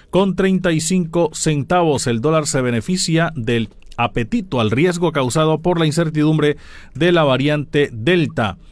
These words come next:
El petróleo se estabiliza después de que México anunciara que reanudará operaciones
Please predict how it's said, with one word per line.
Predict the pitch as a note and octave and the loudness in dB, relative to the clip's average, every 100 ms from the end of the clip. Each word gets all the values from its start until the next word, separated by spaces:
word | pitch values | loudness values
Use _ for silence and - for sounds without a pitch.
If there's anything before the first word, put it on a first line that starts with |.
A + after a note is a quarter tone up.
| - - | -12 -4
El | A#2 | -2
petróleo | A#2 A2 C3+ D3+ E3 | -2 -2 0 2 0
se | D#3+ | 0
estabiliza | B2+ - B2 B2+ E3+ G3 | -2 0 0 2 0 2
después | D#3+ B2 D3 D#3 | 0 2 0 2
de | D#3+ | 0
que | D3+ B2 | 0 0
México | A2+ D3 F3+ E3+ D#3+ F3 | 2 2 2 0 0 2
anunciara | D#3+ C3+ A#2 C#3 C#3 D#3+ - - - - | 2 0 0 0 0 -2 -6 -20 -14 -4
que | C3 | 0
reanudará | A#2+ A#2+ A#2+ A#2 C#3 | 0 0 0 2 0
operaciones | D3+ C#3 - D3+ D3 C#3 - | 0 -2 0 -2 0 -4 -8